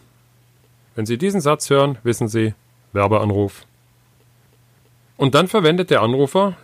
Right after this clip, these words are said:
der übrigens meistens in irgendeinem Callcenter in Irland, Indien oder Rumänien sitzt,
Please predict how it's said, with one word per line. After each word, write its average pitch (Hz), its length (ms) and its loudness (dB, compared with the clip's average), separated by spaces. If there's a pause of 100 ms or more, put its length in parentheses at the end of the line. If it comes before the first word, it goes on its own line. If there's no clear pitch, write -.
der 120 100 0
übrigens 127 360 0
meistens 113 480 -2
in 117 100 -4
irgendeinem 117 480 -2
Callcenter 123 640 -2
in 110 140 -10
Irland, 131 500 0
Indien 151 400 -2
oder 110 160 0
Rumänien 110 520 0
sitzt, - 380 -6